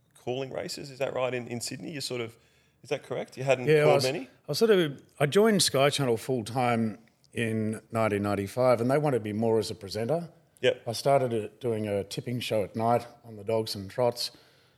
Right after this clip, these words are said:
Speaker 2: and then other greyhound shows, trotting shows, and all of a sudden I wasn't doing any calling.
Speaker 1: Yeah.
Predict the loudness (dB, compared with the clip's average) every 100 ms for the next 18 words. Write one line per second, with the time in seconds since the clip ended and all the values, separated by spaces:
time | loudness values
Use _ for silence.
0 | _ -4 -2 0 0 -2 -4 -6 _ -4
1 | 0 0 0 0 0 0 -2 -6 -2 0
2 | 0 -2 -4 -2 -2 -2 0 0 -2 -8
3 | -20 _ _ _ 0 2 4 2 0 0
4 | 2 2 2 0 -2 -4 -8 -2 0 0
5 | -2 -14 -20 _ 4